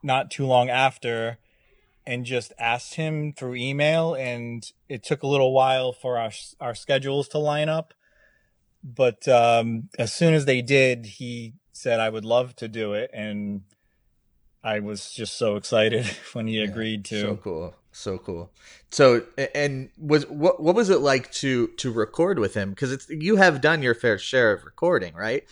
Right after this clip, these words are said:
Speaker 2: Was it, was it different working with him, or did you find it that he just was pretty easy to, to work with and went with the flow, and it just was a, a really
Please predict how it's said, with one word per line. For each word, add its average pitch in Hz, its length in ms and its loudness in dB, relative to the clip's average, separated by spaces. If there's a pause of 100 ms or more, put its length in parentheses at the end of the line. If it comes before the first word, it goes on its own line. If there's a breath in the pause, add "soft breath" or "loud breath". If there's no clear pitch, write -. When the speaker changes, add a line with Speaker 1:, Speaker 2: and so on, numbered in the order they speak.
(220 loud breath)
Speaker 2:
Was 120 180 0
it, 123 260 2
was 117 200 -4
it 95 160 -4
different 151 380 2
working 180 340 -4
with 185 160 -4
him, 196 280 -2
or 117 140 2
did 110 220 -6
you 107 80 -6
find 104 300 -4
it 101 200 -4 (140)
that 101 120 -8
he 107 220 -6
just 101 260 -10
was 95 240 -8 (360 soft breath)
pretty 120 180 0 (100)
easy 113 280 -2
to, 110 400 4
to 117 120 -4
work 110 200 2
with 143 180 2
and 104 120 -2
went 107 140 0
with 98 160 -4
the 98 60 -6
flow, 123 540 4
and 95 420 -4
it 101 140 -10
just 101 220 -8
was 98 160 -6
a, 95 180 -2
a 101 100 -6
really 98 320 -2